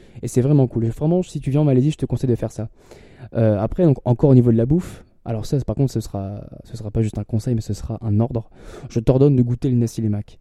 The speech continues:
Alors, le nasi lemak, c'est un pro-, enfin, c'est, c'est, c'est le plat, euh, typiquement malais, mais c'est un truc de dingue. Mais pourtant, c'est tellement simple. En fait, c'est du riz qui est cuit dans de, dans du lait de coco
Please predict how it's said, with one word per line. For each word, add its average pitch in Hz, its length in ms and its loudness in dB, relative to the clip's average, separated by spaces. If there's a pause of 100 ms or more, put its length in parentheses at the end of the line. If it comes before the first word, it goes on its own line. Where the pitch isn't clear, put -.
(360)
Alors, 104 120 -6
le 117 80 6
nasi 151 220 2
lemak, 139 440 2
c'est - 220 0
un 110 140 2
pro-, 135 240 -4
enfin, 101 200 -6
c'est, 73 200 -10
c'est, - 180 -20
c'est - 140 -6
le 107 100 2
plat, 135 400 -2 (360)
euh, 87 100 -10 (320)
typiquement 151 420 0
malais, 135 300 2 (320)
mais 117 100 4
c'est - 320 -2
un 113 140 -4
truc - 200 -2
de 123 100 0
dingue. 117 300 2
Mais 113 200 -4
pourtant, 131 240 0
c'est 135 120 -2
tellement 139 220 4
simple. - 300 -6 (300)
En 113 80 -6
fait, 196 180 -4
c'est 147 80 -2
du 135 120 4
riz 156 160 4
qui - 200 -6
est 113 40 0
cuit 165 380 -6
dans 117 180 2
de, 104 640 -2
dans 113 140 0
du 117 100 0
lait 143 80 2
de - 60 -10
coco 131 340 0